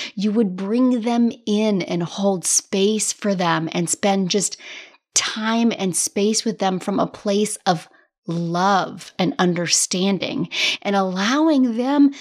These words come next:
to freak out and worry while you hold space for that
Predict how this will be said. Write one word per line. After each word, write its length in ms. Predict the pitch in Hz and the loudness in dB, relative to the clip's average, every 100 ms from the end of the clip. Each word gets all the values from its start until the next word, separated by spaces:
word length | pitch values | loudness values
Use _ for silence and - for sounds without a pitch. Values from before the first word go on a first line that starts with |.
| - - | -8 -2
to 200 | - 202 | 0 0
freak 400 | - 202 208 208 | -2 -4 -2 0
out 300 | 196 208 - | 2 0 0
and 240 | 175 170 | -2 -2
worry 800 | 180 214 240 240 185 160 202 254 - - - | 0 0 0 0 2 2 0 -4 -8 -20 -6
while 200 | 196 185 | -2 0
you 400 | 156 175 202 214 | 0 0 2 0
hold 480 | 175 196 196 190 170 | -2 -2 0 0 -2
space 500 | - 202 190 202 - | -4 0 0 0 -2
for 320 | - 202 208 | -2 0 0
that 320 | 180 165 170 | 0 0 -2